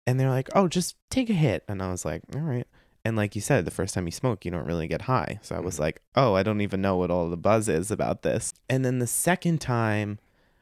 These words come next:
Speaker 1: we were at my friend's hou-, I just realized I probably shouldn't say all their <laughs> names, but whatever. We were at my other friend's house.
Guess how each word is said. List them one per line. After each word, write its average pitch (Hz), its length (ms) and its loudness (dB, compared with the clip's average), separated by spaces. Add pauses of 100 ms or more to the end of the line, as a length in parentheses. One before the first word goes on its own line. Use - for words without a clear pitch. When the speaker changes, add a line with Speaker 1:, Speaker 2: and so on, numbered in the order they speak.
Speaker 1:
we 117 100 0
were 120 80 4
at 113 180 2
my 110 160 2
friend's 113 480 -2
hou-, - 120 -4
I 110 120 0
just 110 140 -2
realized 101 240 0
I - 20 -4
probably - 240 -6
shouldn't - 300 -8
say 62 140 -4
all 52 120 -4
their - 120 -6
<laughs> - 100 -4
names, - 260 -2
but - 180 -8 (120)
whatever. - 400 0 (580)
We 135 80 2
were 135 80 4
at 135 60 4
my 127 180 4
other 131 200 4
friend's 101 360 -2
house. 95 380 -2